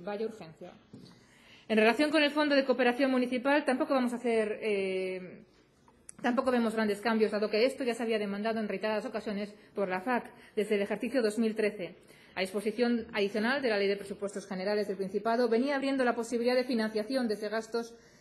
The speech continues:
desde los gastos con, de inversión hasta los gastos corrientes, reforzando así la autonomía local. Y en ese sentido, también esta idea viene a reforzar una de las recomendaciones presentadas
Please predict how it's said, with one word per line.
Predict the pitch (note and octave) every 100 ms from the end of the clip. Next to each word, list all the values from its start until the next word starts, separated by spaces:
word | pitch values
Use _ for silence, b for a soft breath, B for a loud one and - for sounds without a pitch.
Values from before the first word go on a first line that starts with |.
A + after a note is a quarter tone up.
| B
desde | G3+ G#3+
los | G#3+
gastos | B3 B3 A3+
con, | G#3+ G3+ G3 F#3 F#3+
de | A#3+
inversión | B3 A#3+ A#3 A3+ A3+
hasta | G#3 G#3
los | G3
gastos | G#3 G#3 G3+
corrientes, | - F#3+ A3 G3+ F3+ F3 - B B
reforzando | A3 A3+ A#3 C#4+ C#4
así | C#4
la | B3+
autonomía | A3+ G#3 G#3 A3 G3
local. | F3+ F3 E3 - - B B -
Y |
en | A3+
ese | B3
sentido, | B3+ A3 B3 D4
también | A3+ F#3+ G#3+ A3
esta | G#3 G3
idea | F#3+ A3 B3+ - B
viene | A#3+ G#3+
a |
reforzar | A3 B3 A#3+ A#3 G#3+
una | B3+ B3
de | G#3+
las | F#3+
recomendaciones | A#3 C#4 C4+ A3 G#3+ G#3 G#3
presentadas | G#3+ B3 A3+ G#3 F#3+ G#3